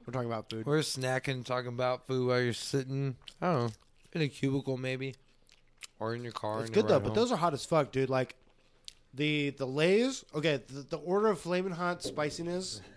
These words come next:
Speaker 2: <laughs>
Speaker 1: in order of spiciness.
Speaker 2: All right, let's do it.
Speaker 1: If anybody wants to argue with me, at Steel Trail Studios on Instagram, hop in my D Ms, and I will fucking Pepsi challenge you on this shit.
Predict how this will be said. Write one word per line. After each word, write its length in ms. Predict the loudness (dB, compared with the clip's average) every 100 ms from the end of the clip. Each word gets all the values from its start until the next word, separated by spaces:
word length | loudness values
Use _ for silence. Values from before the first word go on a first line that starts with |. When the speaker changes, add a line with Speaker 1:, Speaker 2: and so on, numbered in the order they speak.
| -6
Speaker 2:
<laughs> 480 | -4 -4 -10 -12
Speaker 1:
in 140 | -6 -2
order 260 | -2 0 0
of 80 |
spiciness. 380 | 0 -2 -2 2 4
Speaker 2:
All 80 | 4
right, 200 | 2 -4 _ _
let's 200 | -16 -10
do 140 | -2 -2
it. 140 | -2 -8 _ _ _ -20 -2
Speaker 1:
If 160 | 0 2
anybody 280 | 4 4
wants 160 | 4 2
to 40 | 0
argue 300 | 0 2 0
with 120 | 0
me, 260 | -2 -2 -8 -20 -20 -20 -20 -20 -20 -2
at 200 | 0 2
Steel 200 | 2 2
Trail 200 | 4 2
Studios 420 | 2 2 4 4
on 100 | 4
Instagram, 600 | 2 0 0 2 4 2
hop 220 | 2 2
in 60 | 4
my 160 | 2 0
D 220 | 2 2
Ms, 240 | 2 2 -4
and 160 | -6
I 100 | -2
will 160 | -2 -4
fucking 380 | -4 -4 -4 -2
Pepsi 360 | -2 -2 -6
challenge 380 | -6 -4 -2 -4
you 100 | -6
on 80 | -6
this 140 | -6 -8
shit. 340 | -8 -8 -10